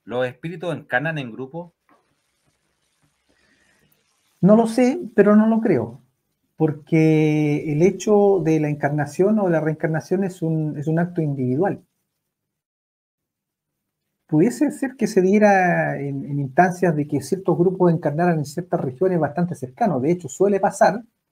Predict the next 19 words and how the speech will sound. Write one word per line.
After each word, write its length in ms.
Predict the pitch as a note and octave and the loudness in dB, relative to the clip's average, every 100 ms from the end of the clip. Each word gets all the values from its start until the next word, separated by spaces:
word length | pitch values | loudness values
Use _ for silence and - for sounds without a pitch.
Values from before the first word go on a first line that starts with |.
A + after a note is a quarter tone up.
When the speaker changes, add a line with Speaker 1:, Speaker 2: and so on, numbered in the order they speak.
| _ _ _ | _ _ _
Speaker 2:
de 200 | C3+ C#3 | -6 -4
que 140 | C#3+ D3 | -2 -2
en 120 | D3+ | 2
vidas 240 | F3 E3 | 4 4
anteriores 680 | E3+ - D3+ E3+ F#3+ F#3+ F#3+ | 2 0 2 4 4 2 2
tú 160 | F3 | 2
fuiste 460 | F3 - F3+ - D#3+ | 2 -2 -6 -2 0
hijo 320 | D#3+ F3 F#3 | 0 -2 0
de 120 | D#3+ E3+ | 2 4
alguien, 360 | G3+ G#3 G#3+ | 2 0 -2
pero 140 | D#3+ D#3+ | 0 0
ahora 140 | F3 | 0
tú 160 | E3 E3 | 0 -2
eres 140 | B2 | -4
el 80 | C3 | -8
papá 280 | B2 G3 G#3 | -4 0 0
de 80 | |
esa 180 | - G#2+ | -2 -8
persona, 400 | A#2 - - - | -14 -20 -20 -20